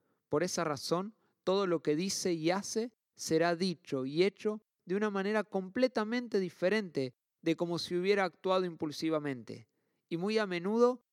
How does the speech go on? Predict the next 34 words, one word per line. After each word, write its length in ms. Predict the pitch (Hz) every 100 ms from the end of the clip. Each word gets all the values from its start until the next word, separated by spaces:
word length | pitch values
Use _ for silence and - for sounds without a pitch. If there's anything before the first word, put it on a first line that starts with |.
| _
dejará 380 | 165 156 185 208
de 80 | 214
hacer 320 | 185 202 196
por 240 | - 175
completo 680 | - 156 160 196 214 247 262 _ _
lo 160 | - 151
que 80 | 151
había 260 | 151 170
pensado 420 | 156 147 131 151 139
realizar 540 | 131 123 123 143 143
o 80 | 131
decir. 420 | 120 - 110 - _ _ _ _ _ _ _ _ _
La 140 | 185 185
Biblia 480 | 254 294 277 220 -
nos 200 | 196 208
da 80 | 262
una 140 | 262
idea 220 | 233 226
de 120 | 185 143
cómo 220 | 135 123
funciona. 640 | 117 113 - 95 85 - _ _ _ _ _
Dice, 480 | 208 - 220 208 - _ _ _ -
"Recuerden 640 | 202 208 - 262 254 233
esto, 440 | 185 - 123 113 -
queridos 400 | 139 143 127 -
hermanos, 640 | 120 120 107 101 - - _ _ -
todos 320 | 220 226 -
ustedes 680 | 139 - 175 214 220 - _ _ _
deben 200 | 185 196
de 60 | 185
estar 320 | 156 - 185
listos 400 | 175 202 - 202
para 200 | - 175
escuchar. 580 | 123 - 120 127 98 -